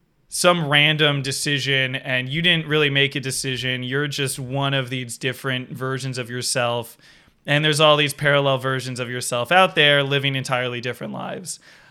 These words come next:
Um, and so why would people want to believe the many worlds, uh, hypothesis? Well, essentially because you get to ignore a lot of the weirdness of quantum mechanics,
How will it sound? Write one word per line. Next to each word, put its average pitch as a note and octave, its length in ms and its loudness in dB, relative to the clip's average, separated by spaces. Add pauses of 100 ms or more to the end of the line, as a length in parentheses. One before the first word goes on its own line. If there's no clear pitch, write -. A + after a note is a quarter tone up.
(120)
Um, B2+ 460 0 (840)
and E3+ 140 2
so F3 160 4
why E3 420 8
would G3+ 220 0
people D3+ 400 -2
want B2+ 300 -4
to C#3 100 -8
believe G#3 360 -4
the F#3 100 2
many C#3+ 240 0
worlds, C3 560 -2
uh, A#2+ 260 -4
hypothesis? D3+ 800 2 (1080)
Well, A3 200 8
essentially C4+ 600 2
because G3 440 -2
you F#3 80 -4
get F3+ 220 0
to F3+ 180 -2
ignore D#3 640 2
a D3+ 80 2
lot C#3 500 4
of B2 200 -4
the C3+ 80 -4
weirdness D#3+ 640 0
of C3+ 100 -4
quantum D3 360 -2
mechanics, C3 640 -8